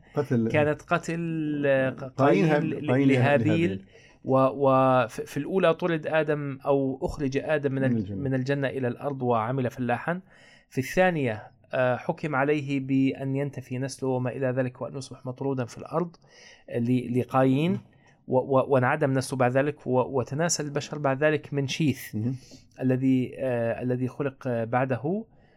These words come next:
Speaker 2: الذي ولد بعده. وهذه الجريمة، هذه العقوبة الثالثة
Speaker 1: الثالثة.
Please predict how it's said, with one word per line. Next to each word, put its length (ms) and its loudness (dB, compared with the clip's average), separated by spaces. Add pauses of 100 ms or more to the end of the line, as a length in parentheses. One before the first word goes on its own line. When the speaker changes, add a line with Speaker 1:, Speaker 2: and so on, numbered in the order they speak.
(260)
Speaker 2:
الذي 320 2
ولد 320 2
بعده. 600 -2
وهذه 440 0
الجريمة، 560 -2
هذه 340 0
العقوبة 420 -2
الثالثة 400 2
Speaker 1:
الثالثة. 240 -4